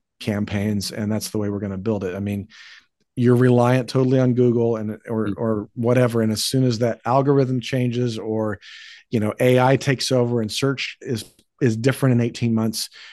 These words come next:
Speaker 1: now you're stuck because you're like, "Well, what am I gonna do now?" Because ninety-five percent of my leads came through that way, and now I don't have any leads. So that's why it's really important to diverse the way that you're getting those leads and, and the channels that you're doing that in.
Speaker 2: Yeah, let's, uh,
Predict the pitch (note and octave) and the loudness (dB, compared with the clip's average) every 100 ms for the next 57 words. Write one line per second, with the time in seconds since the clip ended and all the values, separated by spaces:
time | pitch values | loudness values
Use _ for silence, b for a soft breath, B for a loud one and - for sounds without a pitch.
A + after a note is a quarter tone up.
0 | - A#2+ C#3 A#2+ G2 - C3+ B2 A2 A2 | -2 2 4 2 0 0 0 0 -4 -6
1 | G2+ A2+ G2+ G2+ A2 A2+ B2+ B2+ A#2+ A2+ | -4 -2 -2 -2 0 2 4 2 2 2
2 | A#2 A2+ B2+ A2+ A2 G#2 - - B B | 2 0 0 -2 -6 -6 -6 -10 B B
3 | B - G#2+ A2+ B2+ B2 A#2+ - - B2 | B -6 0 2 2 2 0 -2 -2 0
4 | A2+ G#2+ A#2 A#2+ - - A#2+ A2+ G#2+ G#2 | 0 0 0 0 -2 -4 -4 -2 -2 -2
5 | - G2+ G#2 G#2 - A2 G#2 G#2+ A2 A2 | -2 -4 -4 -6 -8 -6 -4 -2 0 0
6 | A2 A2 - - A#2+ G#2 G2+ F#2 F2+ F2+ | 0 -2 -6 -4 -2 -2 -4 -6 -8 -8
7 | - A2 G2+ B B B B2 B2 B2 A2 | -4 -4 -4 B B B -2 2 2 2
8 | B2 A2 G2+ A#2 G#2+ G2 G2+ G2+ A2 G#2+ | 0 0 -2 -4 -4 -4 -4 -2 0 0
9 | - G#2 G#2 G2 A2 G2 A2 G#2 F#2 F#2 | -2 -4 -4 -6 -6 -6 -4 -4 -6 -8
10 | F2+ G2 F#2+ F#2+ - - G#2 F#2 A2 G2 | -8 -8 -6 -8 -10 -10 -10 -8 -6 -6
11 | F#2 - G#2+ G2 F#2+ - F#2+ G#2 G2 F#2+ | -6 -6 -4 -4 -8 -12 -10 -8 -8 -10
12 | E2+ G#2 A2+ _ _ B B B _ _ | -14 -16 -18 _ _ B B B _ _
13 | - C#3 C#3+ C#3+ - D3+ | 2 6 8 6 2 -2